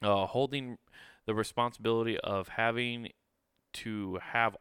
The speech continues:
all the answers and save the person and save the day is exhausting, frustrating, and overwhelming. And for the person who is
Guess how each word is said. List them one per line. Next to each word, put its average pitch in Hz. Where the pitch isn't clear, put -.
all 135
the 143
answers 123
and 95
save 120
the 110
person 113
and 98
save 120
the 113
day 110
is 92
exhausting, 95
frustrating, 95
and 82
overwhelming. 95
And 110
for 107
the 98
person 131
who 110
is 101